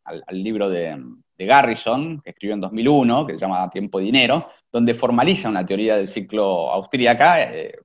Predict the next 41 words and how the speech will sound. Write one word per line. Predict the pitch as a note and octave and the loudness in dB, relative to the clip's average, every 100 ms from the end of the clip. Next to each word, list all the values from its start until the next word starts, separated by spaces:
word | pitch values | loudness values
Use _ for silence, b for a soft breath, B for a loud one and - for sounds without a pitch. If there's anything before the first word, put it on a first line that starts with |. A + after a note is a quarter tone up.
| _ | _
basada | - A2 C#3 E3+ | -2 2 6 8
bastante | A#2+ - C3+ D#3 | 8 4 2 4
en | A#2 | 2
esto | C3+ C#3+ | 2 0
que | A2+ | -2
estaba | G2 B2+ B2 | 2 4 4
planteando | G2+ G#2 C3 A#2+ | 0 -2 0 0
Mises | D3 E3 E3 - _ - | 0 -2 -4 -10 _ -6
en | A2+ | 0
mil | E3+ | 2
novecientos | D3 A#2 C3 B2+ | 4 2 0 0
doce. | C#3+ A3 - - _ _ _ _ _ _ _ | 2 2 0 -16 _ _ _ _ _ _ _
La | A#2 B2 | 0 2
teoría | C#3 C#3+ F#3 | 2 2 4
de, | D3+ A#2+ G#2+ G2 | 6 4 2 -2
del | A2 A2 | -4 -6
ciclo | - D3+ C3+ B2 G#2+ F#2+ - _ _ _ | -6 -6 2 4 4 2 -4 _ _ _
de, | G#2 G#2 | -4 0
de | G#2+ | 2
Mises, | D3 C#3+ B2 B2 - | 2 2 2 -2 -4
eh, | F#2 F#2 F2+ F2 F2 - - - _ _ - | -6 -4 -4 -8 -12 -14 -16 -20 _ _ -14
en | F#2+ | -12
su | F#2+ G2+ G#2 | -10 -8 -2
libro | B2 A#2+ A#2 G#2+ | 0 2 2 0
que | |
se | F#2 | -2
llama | A2+ G#2 | -2 -2
Dinero | G#2 B2 | 0 0
y | A2 | 2
Crédito, | D3 B2+ G#2+ C3 E3+ - _ - | 2 2 4 0 0 -10 _ -12
la | G2+ | -10
escribió | - C3+ D3 | 0 4 4
en | |
mil | C#3+ | 4
novecientos | C#3+ B2 C3+ B2 G#2+ | 2 2 0 -2 0
doce, | A2+ - - | 0 -2 -6
fue | - | -6
su | A2 A2 | -6 -4
tesis | A2+ B2 A#2+ | -4 -4 -4
doctoral. | G2+ - G#2 G2 - - _ _ _ _ - _ _ - | -6 -2 2 2 0 -12 _ _ _ _ -20 _ _ -8
Eh, | F#2+ F#2+ F#2 F2 E2 D#2 - | -4 -2 -2 -4 -4 -6 -12